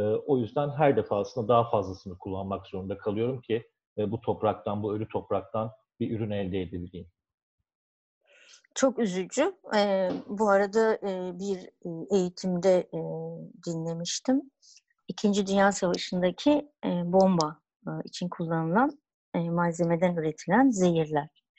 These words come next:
Speaker 2: Yani, e, insanın kendini, e, bir şekilde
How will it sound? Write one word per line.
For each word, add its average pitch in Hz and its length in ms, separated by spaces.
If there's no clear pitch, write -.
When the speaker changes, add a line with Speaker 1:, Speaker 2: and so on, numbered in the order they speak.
Speaker 2:
Yani, 180 360
e, 180 40
insanın 214 440
kendini, 220 680
e, 202 400
bir - 60
şekilde 208 440